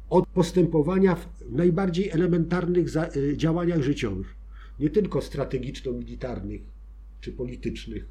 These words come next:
w sensie s-, no właśnie strategiczno, jakbyśmy tam chcieli sobie wyobrazić, prawda, raczej projektów politycznych, ale w, w najdrobniejszych działaniach życiowych to jest droga, która może doprowadzić do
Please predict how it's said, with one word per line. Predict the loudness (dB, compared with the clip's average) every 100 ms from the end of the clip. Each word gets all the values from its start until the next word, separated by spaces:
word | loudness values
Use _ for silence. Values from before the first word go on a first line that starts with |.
| -16 -16
w | -16
sensie | -8 -6 -6 -8 -12 -12 -16 -18 -18 -14
s-, | -12 -12 -12 -12
no |
właśnie | -10 -10 -10
strategiczno, | -8 -8 -6 -6 -8 -10 -8 -6 -6 -6 -8 -8 -10 -12 -16 -18 -18 -16 -12
jakbyśmy | -8 -6 -6 -6 -6
tam | -4 -4 -4 -6
chcieli | -6 -6
sobie | -6 -6
wyobrazić, | -4 -4 -2 -4 -6 -12
prawda, | -10 -10 -10 -10
raczej | -10 -10 -10
projektów | -6 -6 -8 -12
politycznych, | -10 -10 -10 -10 -10 -4
ale | -4 -4 -8 -16 -16 -16 -14 -12 -8 -8 -8
w, | -10 -6 -6 -2
w |
najdrobniejszych | 0 2 2 4 2 2 0
działaniach | 0 0 -2 -2
życiowych | -4 -4 -4 0 0 -2 -14 -16 -6
to | 4
jest | 8 8 6
droga, | 2 4 2
która | 0 0
może | 2 4 6
doprowadzić | 4 6 2 4 2 0 -4 -4 -14 -16 -14
do | 2 6 6 4